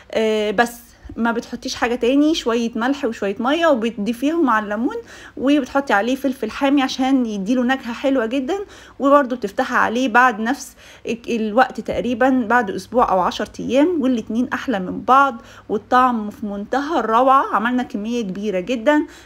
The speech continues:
بأسعار يعني يكاد يكون يعني كيسين مخلل بنشتريهم، عملنا فيهم بصي ما شاء الله، آه، برطمانين ليمون، وده الزيتون بتاعي.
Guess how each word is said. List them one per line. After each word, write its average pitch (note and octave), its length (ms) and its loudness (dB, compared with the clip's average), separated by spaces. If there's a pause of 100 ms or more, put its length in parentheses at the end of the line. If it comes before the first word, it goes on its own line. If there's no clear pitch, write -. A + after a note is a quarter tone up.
بأسعار B3 880 0 (300)
يعني G#3 340 0
يكاد G#3+ 320 0
يكون B3+ 480 0 (360)
يعني G3+ 640 -4
كيسين B3+ 580 0 (460)
مخلل A#3 540 2 (920)
بنشتريهم، A#3 720 2
عملنا A3+ 360 2
فيهم A#3 300 -2
بصي B3 320 -4 (260)
ما A3+ 80 0
شاء B3 260 -2
الله، A3+ 360 0 (300)
آه، F3+ 500 0
برطمانين G3+ 680 0
ليمون، A3+ 340 -2 (260)
وده A3 200 2
الزيتون A#3 420 0
بتاعي. D4 500 0